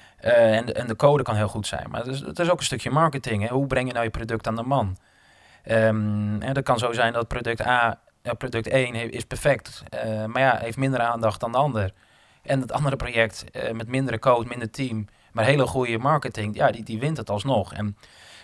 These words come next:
daarom is, zijn de advisors zo belangrijk. Ik, ik, ik kijk daar bijna nog eerder naar. Eh, en, en als ik zie dat een advisor heeft samengewerkt, eh, bijvoorbeeld als Vitalik, eh, als die als advisor op de, op de lijst staat, ja,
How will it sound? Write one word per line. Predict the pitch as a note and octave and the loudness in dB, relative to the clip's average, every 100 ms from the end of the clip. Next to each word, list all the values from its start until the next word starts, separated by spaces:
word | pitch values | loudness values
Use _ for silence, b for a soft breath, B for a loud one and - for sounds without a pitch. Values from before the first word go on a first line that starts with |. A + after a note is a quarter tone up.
| B | B
daarom | A#2+ B2+ C#3 | 2 4 2
is, | B2+ A#2 | 0 -4
zijn | G#2 B2 | -2 0
de | A2+ | 0
advisors | G#2+ A2 G#2 | 4 6 6
zo | - F#2 | 2 -2
belangrijk. | G2+ G2 G2 F#2+ | -4 -4 -6 -6
Ik, | A2 G#2 | -8 -6
ik, | G#2+ | -8
ik | - A2+ - | -10 -14 -2
kijk | A#2+ A2+ | 0 4
daar | A2+ A#2+ | 6 6
bijna | A#2+ A#2 | 6 4
nog | A2+ G#2+ | 0 -2
eerder | - A#2+ G#2+ | -2 0 0
naar. | F#2 G#2+ D#3+ b b b b | 0 -4 -8 b b b b
Eh, | b G#2+ G#2+ G#2 G#2 | b 0 2 2 -2
en, | G#2+ | -4
en | F2+ G#2 | -4 -2
als | G#2 | -2
ik | G#2+ | -2
zie | A#2+ G#2+ | -2 2
dat | G#2 G2+ | 2 2
een | A2 | -2
advisor | G#2 - G#2+ G#2+ G#2 G#2 | 0 4 4 4 0 -2
heeft | G#2 G2+ | -2 2
samengewerkt, | A2 G#2+ G2+ G#2+ G#2 G2+ - | 2 2 0 0 0 -2 -4
eh, | G#2+ | -2
bijvoorbeeld | G#2+ G#2+ G#2+ A2 | -2 -4 -2 0
als | G#2+ - | 0 0
Vitalik, | C#3 C#3 B2+ C3 G#2 - | 0 4 4 4 -2 -4
eh, | G#2 | -4
als | G2+ | -2
die | - C#3 | 0 0
als | A2 | 0
advisor | A2+ - G#2+ G#2 G#2 | -2 2 2 2 -4
op | G2+ | -6
de, | - | -8
op | - | -6
de | |
lijst | G#2 G2 - | -2 -2 -2
staat, | G2+ G#2 - | -2 -2 0
ja, | A#2 G2+ | 2 2